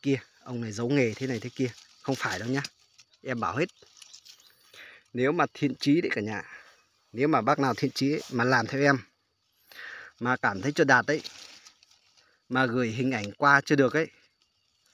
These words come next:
là em có thể đến tận nhà nhá. Em đến tận nhà.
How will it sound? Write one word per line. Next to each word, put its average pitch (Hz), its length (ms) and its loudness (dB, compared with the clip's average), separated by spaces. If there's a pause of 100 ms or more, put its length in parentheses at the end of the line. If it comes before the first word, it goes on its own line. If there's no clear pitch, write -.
(460)
là 123 280 6
em 143 240 2
có 156 120 2
thể 143 160 0
đến 123 220 2 (100)
tận 143 200 2
nhà 127 240 2
nhá. 135 260 -4 (1300)
Em 120 300 -4
đến 127 200 -6
tận 123 180 -4
nhà. 110 320 -6